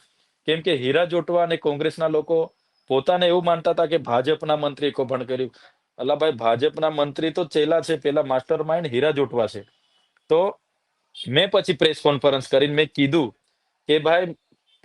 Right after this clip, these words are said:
કોંગ્રેસના દિગ્ગજ નેતા હીરા જોટવા જે જુનાગઢ લોકસભાના ઉમેદવાર હતા,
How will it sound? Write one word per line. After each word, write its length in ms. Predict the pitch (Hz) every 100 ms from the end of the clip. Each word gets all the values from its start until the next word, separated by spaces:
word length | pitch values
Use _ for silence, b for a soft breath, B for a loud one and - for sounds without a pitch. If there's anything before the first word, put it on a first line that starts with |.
| -
કોંગ્રેસના 760 | 139 143 139 170 180 170 170 170
દિગ્ગજ 560 | 120 127 120 156 147
નેતા 600 | 151 139 113 123 151 151
હીરા 380 | 127 123 131 139
જોટવા 580 | 110 135 139 160 123 107 _ _ _ _ _ _ _ _
જે 180 | 107 165
જુનાગઢ 600 | 160 139 143 147 131 127
લોકસભાના 580 | 120 127 - 120 120 117
ઉમેદવાર 480 | 110 135 175 156 120
હતા, 300 | 113 107